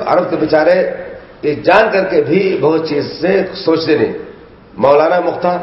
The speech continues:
مولانا، اعوذ باللہ، مولانا، یہ مولانا، یعنی ہمارے اللہ۔ میں نے کہا، تم پاگل آدمی ہے، مولا کے پچیس معنی ہوتے ہیں،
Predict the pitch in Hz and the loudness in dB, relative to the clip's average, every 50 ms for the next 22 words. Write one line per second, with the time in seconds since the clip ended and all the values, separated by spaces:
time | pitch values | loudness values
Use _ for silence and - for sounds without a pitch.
0 | - - 135 143 143 151 165 185 208 220 220 - - 131 156 214 220 - - 185 | -4 -2 -2 0 2 2 2 2 2 2 0 0 0 2 4 4 2 2 2 0
1 | 180 160 180 220 240 240 214 190 175 - - - - - - - - - - - | 2 4 4 4 4 4 2 0 -4 -8 -10 -12 -12 -14 -16 -16 -16 -18 -20 -16
2 | - 240 233 220 214 - - - - - - - - - - 175 175 180 185 202 | -12 -8 -8 -8 -8 -10 -14 -16 -18 -20 -20 -20 -20 -10 -2 0 0 2 2 2
3 | 233 254 269 269 254 214 202 208 214 196 190 196 196 196 214 247 254 269 262 247 | 2 2 2 0 0 0 0 0 0 2 2 2 2 2 2 2 2 2 0 0
4 | 233 - - 170 185 185 170 165 185 190 196 185 180 175 185 220 220 214 196 175 | -2 -2 -4 -2 0 0 0 0 0 0 2 2 0 2 2 4 4 4 2 2
5 | - - - 131 147 165 180 175 175 175 - - 208 196 190 - - 135 147 165 | -2 -4 -4 -2 0 2 2 2 2 0 0 -2 0 0 0 0 2 4 4 6
6 | 185 170 160 151 151 143 139 143 135 - - - - - - - - - - - | 4 4 4 0 0 -2 -2 -2 -2 -2 -2 -6 -6 -8 -14 -16 -18 -20 -20 -18
7 | - - - - - 104 113 123 131 147 170 185 185 185 190 190 - - 151 - | -18 -18 -18 -14 -8 0 2 2 4 4 4 2 0 0 -4 -4 -2 -4 -4 0
8 | - 214 240 175 165 175 170 165 156 147 139 127 123 - - 110 - - - - | 2 2 2 2 2 2 2 4 4 2 2 2 0 0 -2 -4 -4 -6 -8 -10
9 | - - - | -12 -14 -14